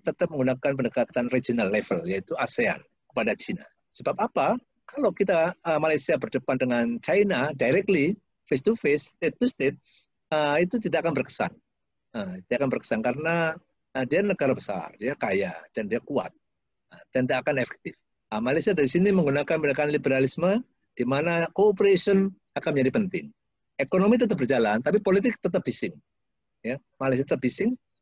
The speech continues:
untuk men-, eh, mempertegas bahwa ada klaim-klaim wilayah yang belum settle lagi. Tetapi biasanya benda macam ini tak akan sampai berlarut sampai, eh, dalam satu perang. Karena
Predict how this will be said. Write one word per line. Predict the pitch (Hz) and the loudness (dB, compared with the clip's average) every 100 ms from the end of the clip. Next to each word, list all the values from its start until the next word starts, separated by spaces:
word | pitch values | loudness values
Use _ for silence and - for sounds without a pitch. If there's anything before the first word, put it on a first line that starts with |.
| _ 127 | _ -6
untuk | 123 156 147 | 0 0 2
men-, | 143 139 135 143 156 | 2 2 2 -2 -6
eh, | 139 135 | -2 0
mempertegas | 131 131 131 131 120 175 214 - | 2 0 0 -2 -2 0 0 0
bahwa | 113 117 147 | 0 2 2
ada | 139 127 | 2 -2
klaim-klaim | - 175 180 170 165 165 - _ _ | 0 2 2 2 0 -2 -14 _ _
wilayah | 143 143 147 147 | -2 0 0 0
yang | |
belum | 127 123 123 | 2 2 2
settle | 117 - | 0 2
lagi. | 95 87 78 _ _ _ _ _ _ - | 2 0 -8 _ _ _ _ _ _ -6
Tetapi | - 175 247 254 - | -2 0 4 4 4
biasanya | 160 156 233 269 165 226 - _ _ | 0 2 2 2 2 0 -4 _ _
benda | - 135 175 | -2 2 2
macam | 185 190 185 | 2 2 2
ini | 185 | 2
tak | 160 | 0
akan | 165 156 | 0 -2
sampai | 156 139 | 0 0
berlarut | 123 123 139 | 2 4 2
sampai, | - 127 127 135 131 131 135 _ _ | 2 -2 2 2 4 2 0 _ _
eh, | 120 120 117 117 113 120 - _ | -2 0 0 0 -2 -4 -10 _
dalam | 117 117 | 0 0
satu | 113 123 | -2 -6
perang. | - 180 - | -4 -4 -6
Karena | - 131 185 196 | -6 -2 0 0